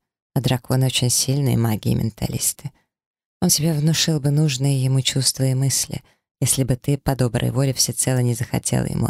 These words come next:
принадлежать". "Коварный сволочь", нахмурилась я и погрузилась в блаженную прохладу.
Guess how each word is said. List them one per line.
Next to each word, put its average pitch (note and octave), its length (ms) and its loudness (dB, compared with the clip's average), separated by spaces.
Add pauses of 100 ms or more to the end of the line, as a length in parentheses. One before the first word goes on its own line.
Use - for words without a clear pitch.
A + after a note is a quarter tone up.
(140)
принадлежать". A#2+ 840 -2 (1160)
"Коварный F3+ 540 4
сволочь", - 560 -2
нахмурилась B2+ 680 0
я D#3+ 180 2 (380)
и - 60 -4
погрузилась B2+ 680 0
в B2 60 -4
блаженную - 600 0
прохладу. - 560 -6